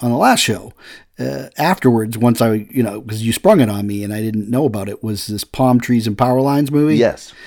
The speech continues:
Speaker 1: And, and I was not a fan. <laughs> I did
Speaker 2: You,
Speaker 1: not
Speaker 2: yeah, you were
Speaker 1: like
Speaker 2: not a fan.
Speaker 1: I did not like it. Um, but you know what? Part of the reason,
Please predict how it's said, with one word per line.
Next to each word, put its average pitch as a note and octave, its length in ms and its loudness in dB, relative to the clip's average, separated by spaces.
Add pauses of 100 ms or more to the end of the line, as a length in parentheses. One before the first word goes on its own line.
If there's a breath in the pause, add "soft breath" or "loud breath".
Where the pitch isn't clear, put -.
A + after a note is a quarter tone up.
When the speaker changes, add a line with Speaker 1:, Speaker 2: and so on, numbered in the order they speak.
(220 loud breath)
Speaker 1:
And, B2 140 0
and B2+ 260 0
I E3+ 60 4
was D#3+ 180 4
not B2 140 4
a - 20 -8
fan. G#2+ 220 -8
<laughs> - 20 -8
I - 540 -4
did B2+ 140 0
Speaker 2:
You, - 120 4
Speaker 1:
not C#3 80 4
Speaker 2:
yeah, C3+ 80 6
you B2 220 4
were D#3+ 80 4
Speaker 1:
like B2+ 80 -2
Speaker 2:
not A2+ 180 4
a G2+ 60 4
fan. E2+ 260 0
Speaker 1:
I F2 40 -2
did C3 220 0
not G3 240 4
like C#3+ 300 4
it. C3 220 4 (380 loud breath)
Um, C3 320 4
but D3+ 220 2
you G3+ 80 6
know A3+ 80 8
what? A#3+ 380 0
Part C#4 320 4
of G#3+ 140 4
the D3 100 6
reason, A#2 580 4